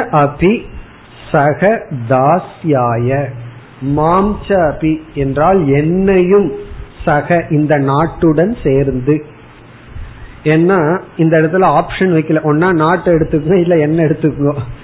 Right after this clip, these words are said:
ரெண்டுல ஒண்ணுதான் அப்படி எல்லாம் நம்ம சொல்லுவோம்ல.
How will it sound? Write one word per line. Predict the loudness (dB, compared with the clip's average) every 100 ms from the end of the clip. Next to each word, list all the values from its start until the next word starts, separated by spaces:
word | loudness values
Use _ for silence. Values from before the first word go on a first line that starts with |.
| -20 -4
ரெண்டுல | 0 2 2 4
ஒண்ணுதான் | 4 2 2 0 -4 -8
அப்படி | -4 0
எல்லாம் | 0 0 -2
நம்ம | -4 -4
சொல்லுவோம்ல. | -2 0 0 0 -2 -4